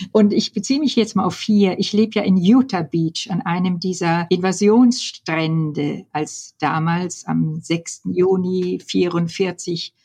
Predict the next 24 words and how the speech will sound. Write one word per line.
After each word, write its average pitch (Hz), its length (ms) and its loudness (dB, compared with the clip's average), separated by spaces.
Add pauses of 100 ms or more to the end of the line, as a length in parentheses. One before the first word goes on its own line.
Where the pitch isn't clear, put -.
(240)
die 220 80 -2
Amerikaner 180 640 -2
und 175 160 -2
die 196 80 -4
Alliierten 202 580 2
gelandet 180 720 2
sind. 165 320 -2 (260)
Das 160 280 -2
war 180 100 0
ja 196 220 2
auch 220 100 -2
ein 175 240 4
blutendes 165 960 2
Meer, 151 460 -2 (260)
aber 143 220 -2
ein 147 360 -4
stark 190 540 -4
blutendes 165 600 -2
Meer. 151 380 -4 (800)
Das 170 260 0
spürt 147 460 0
man 220 240 4
bis - 400 -4
jetzt. - 560 -6